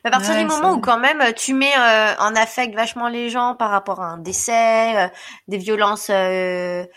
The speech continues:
Speaker 1: que t'as eu, que t'aurais pu avoir quand t'étais enfant. Enfin, je trouve ça, ça commence à être grave, quoi, quand même. C'est que t'as un problème un peu psychologique.
Speaker 2: Bah, bien sûr.
Speaker 1: Vraiment, soit tu
Speaker 2: Bah, je
Speaker 1: cherches
Speaker 2: pense
Speaker 1: de
Speaker 2: aussi.
Speaker 1: l'attention, soit tu,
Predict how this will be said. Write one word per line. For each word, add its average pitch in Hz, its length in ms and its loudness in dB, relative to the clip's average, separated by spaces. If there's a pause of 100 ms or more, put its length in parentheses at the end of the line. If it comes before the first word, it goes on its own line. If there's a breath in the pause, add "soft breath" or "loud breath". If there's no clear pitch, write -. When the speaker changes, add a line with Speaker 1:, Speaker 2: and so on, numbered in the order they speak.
(260 soft breath)
Speaker 1:
que 196 120 -14
t'as 185 200 -6
eu, 185 100 -6
que 214 100 -12
t'aurais 185 280 -8
pu 185 120 -6
avoir 185 240 -2
quand 190 120 -16
t'étais 190 260 -8
enfant. 240 420 -2
Enfin, 220 180 -4
je - 80 -10
trouve 233 120 -12
ça, 254 340 4
ça 233 120 -4
commence 254 300 -2
à 240 60 -2
être 214 60 -8
grave, 240 220 0
quoi, 175 140 -4
quand 190 120 -6
même. 175 160 -6
C'est - 120 -20
que - 60 -20
t'as 202 100 0
un 190 80 -2
problème 220 260 -6
un 214 80 -6
peu 208 100 -18
psychologique. 214 520 -6
Speaker 2:
Bah, 175 40 -8
bien 180 80 -8
sûr. 196 160 -4
Speaker 1:
Vraiment, 262 200 2 (340 loud breath)
soit 285 240 2
tu 277 100 -4
Speaker 2:
Bah, 190 60 2
je 190 100 4
Speaker 1:
cherches 269 260 6
Speaker 2:
pense 226 120 -2
Speaker 1:
de 220 60 4
Speaker 2:
aussi. 208 180 4
Speaker 1:
l'attention, 226 340 -6 (200)
soit 269 480 2
tu, 196 1800 -10